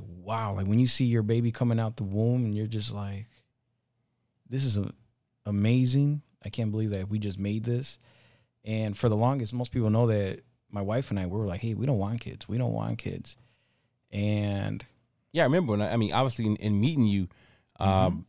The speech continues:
Speaker 2: you know, those are things that y'all had stated, like, "Uh, we don't think we want kids," or, you know, I mean, that's not right now something we're thinking about. It's not in our future. Like, that's not, it was something that was,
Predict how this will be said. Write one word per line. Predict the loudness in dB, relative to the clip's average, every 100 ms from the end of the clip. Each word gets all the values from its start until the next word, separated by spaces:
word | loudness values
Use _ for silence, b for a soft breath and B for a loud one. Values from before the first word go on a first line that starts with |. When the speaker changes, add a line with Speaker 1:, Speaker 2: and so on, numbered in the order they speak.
| _ _ _ _ _ _ _ _ _
Speaker 2:
you | 0
know, | 2
those | 4 4
are | 2
things | 2 2
that | 2 -2 -2
y'all | 0
had | 0
stated, | -2 -4 -4
like, | -6 -8 -6
"Uh, | -2
we | 0
don't | 0
think | -2
we | -2
want | 2 0
kids," | 0 0 2 4 2 0
or, | -2 0 0 -2 -4 -4
you |
know, | -2 -2
I |
mean, | -2 0
that's | 0 -2 -2
not | 0
right | 2 0
now | 0 0
something | -2 -2 -2
we're |
thinking | -2 -2 -2
about. | 0 0
It's | 0
not | 0
in | 0
our | -2
future. | -2 -2 0 -2
Like, | 0 0
that's | 0 0
not, | -2 -2 -4 b b b _
it | 0
was | 2
something | 2 2 2
that | 2 2
was, | 2 2 0 -4 -8